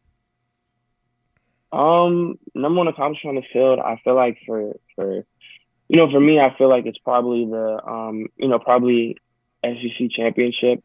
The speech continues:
Um, you know, that's something that we pride, pride ourselves in, and was a goal for us as a team, was to win championships. And, you know, that was something that means a lot to the program and, and means a lot to,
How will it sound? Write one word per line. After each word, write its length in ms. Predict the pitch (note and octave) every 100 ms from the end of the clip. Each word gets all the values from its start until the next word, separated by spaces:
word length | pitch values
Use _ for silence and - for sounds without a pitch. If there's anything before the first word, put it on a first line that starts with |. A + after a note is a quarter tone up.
| -
Um, 360 | - G#2 G2+ G2+
you 60 |
know, 100 | G#2+
that's 180 | G#2 F#2+
something 240 | A2+ G#2+
that 100 | G#2+
we 100 | G2+ F#2
pride, 380 | F2 G#2 - -
pride 160 | - A2
ourselves 440 | G#2+ G#2+ G#2+ G#2
in, 140 | G#2+ G#2
and 180 | G#2 -
was 160 | A2 G#2
a 40 |
goal 220 | G#2 G2+ -
for 100 | G2
us 60 | -
as 60 | G#2
a 60 |
team, 280 | G2+ G#2 G#2+
was 140 | G#2 -
to 80 |
win 140 | G2 G#2
championships. 680 | G#2 G#2 G#2 A2 - G#2+ - _ _ _ _
And, 240 | - G#2+ G#2+
you 60 |
know, 60 | G#2
that 120 | G#2+
was 100 | G#2 -
something 180 | G2+ G#2+
that 100 | G#2
means 220 | G#2 G#2
a 40 |
lot 180 | G#2+ G#2
to 60 | -
the 80 | -
program 580 | F#2+ G#2 G#2 G#2 G2+
and, 240 | G#2 G2+ -
and 220 | A2+ A2
means 160 | A2 G#2+
a 40 |
lot 200 | G#2+ G2 -
to, 120 | G#2